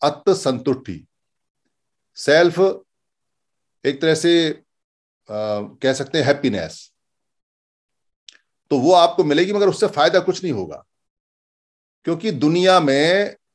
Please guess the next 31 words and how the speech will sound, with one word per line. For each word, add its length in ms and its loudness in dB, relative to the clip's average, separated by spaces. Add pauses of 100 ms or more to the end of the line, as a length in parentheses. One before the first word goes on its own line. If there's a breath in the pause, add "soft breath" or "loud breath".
(160)
बहुत 520 0
सारे 380 2
लोगों 360 -2
को 200 2
बोधि 380 -4
प्राप्त 340 -2
हुई 200 -4
है, 220 -4 (380)
ज्ञान 380 -2
प्राप्त 300 0
हुआ 200 2
है, 280 -6 (220)
बहुत 300 -2
सारे 220 0
बुद्ध 220 -6
हैं 200 -4
दुनिया 280 -2
में, 240 -8 (1500)
और 140 -2
उन 280 -4
ऐसे 300 0
बुद्धों 420 -4
को 400 -2
जिनको 600 -6 (300)
जानकारी 440 0
प्राप्त 360 -2
हो 100 -6
गई, 160 -8
सेम 300 4
जानकारी 540 0 (340)
जो 560 -4